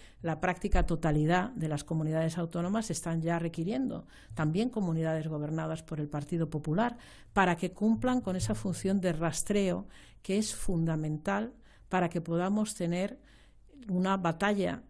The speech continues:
contra la expansión del virus de acuerdo con lo que nos dicen las autoridades sanitarias.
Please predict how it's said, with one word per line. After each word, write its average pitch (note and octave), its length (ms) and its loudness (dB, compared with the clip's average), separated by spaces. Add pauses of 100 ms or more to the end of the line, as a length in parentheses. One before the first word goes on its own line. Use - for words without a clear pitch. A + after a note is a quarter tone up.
contra D3+ 360 -2
la D3 80 -4
expansión E3 680 0
del E3+ 180 2
virus G#3 480 0 (340)
de E3 120 0
acuerdo G3+ 360 0
con G#3+ 140 2
lo E3+ 120 0
que E3 120 -2
nos D3+ 300 -2
dicen E3+ 560 0 (240)
las E3 200 -4
autoridades D#3 600 -4
sanitarias. - 760 -6